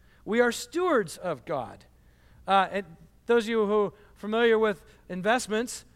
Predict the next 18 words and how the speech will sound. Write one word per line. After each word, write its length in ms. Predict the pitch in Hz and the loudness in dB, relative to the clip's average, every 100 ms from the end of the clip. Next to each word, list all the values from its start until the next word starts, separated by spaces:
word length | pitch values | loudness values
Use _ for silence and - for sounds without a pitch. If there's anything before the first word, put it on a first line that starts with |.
| _ - | _ -2
you 180 | 262 | 2
and 80 | 320 | 4
I 140 | 247 247 | 4 4
are 80 | |
investment 580 | 240 196 294 294 208 165 | 0 2 2 0 -6 -8
brokers 680 | 160 165 - 196 240 - - - _ - | -4 -2 -2 -4 -4 -10 -18 -20 _ -12
for 320 | 202 202 185 | -2 0 2
God. 320 | 196 170 113 - _ _ _ _ - _ _ _ - | 2 2 0 -10 _ _ _ _ -20 _ _ _ -8
He 120 | 202 | -4
said, 240 | - 202 | 0 0
"Here's 240 | 196 233 190 | 2 0 0
my 120 | 214 | -2
resources 680 | 202 254 - 285 277 277 220 | 0 0 2 4 4 0 -2
that 120 | 214 | 0
I 80 | 196 | 0
entrust 360 | 185 220 202 | 0 -4 -4
to 80 | 214 | -6
you. 360 | 220 277 311 | -2 0 0